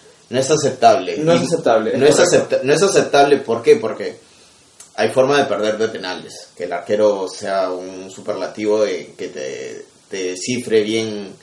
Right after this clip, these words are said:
Speaker 1: la patada y que, y que vuele y que sea espectacular.
Speaker 2: Nosotros vamos a la técnica.
Speaker 1: Pero esas patadas, mi sobrinito patea mejor.
Speaker 2: <laughs>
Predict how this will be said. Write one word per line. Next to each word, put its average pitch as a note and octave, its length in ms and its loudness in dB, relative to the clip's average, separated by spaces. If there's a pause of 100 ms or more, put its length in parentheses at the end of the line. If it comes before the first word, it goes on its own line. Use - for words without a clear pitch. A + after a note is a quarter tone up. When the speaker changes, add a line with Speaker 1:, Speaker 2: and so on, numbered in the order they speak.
(380)
Speaker 1:
la G#2+ 160 -4
patada - 560 4
y - 120 -4
que, E2+ 500 -10
y G#2 100 -12
que G2+ 120 -4
vuele B2 480 4
y G#2+ 80 -6
que - 120 -8
sea G#2+ 160 -2
espectacular. F#2+ 680 -6 (180)
Speaker 2:
Nosotros F3 300 6
vamos F#3+ 180 6
a G#3 100 8
la - 40 2
técnica. E3 500 0 (120)
Speaker 1:
Pero G#2 260 0
esas A2 380 0
patadas, B2 960 0 (300)
mi G#2+ 80 -14
sobrinito G2+ 520 -4
patea F#2 220 -8
mejor. F#2 380 -10
Speaker 2:
<laughs> - 60 -12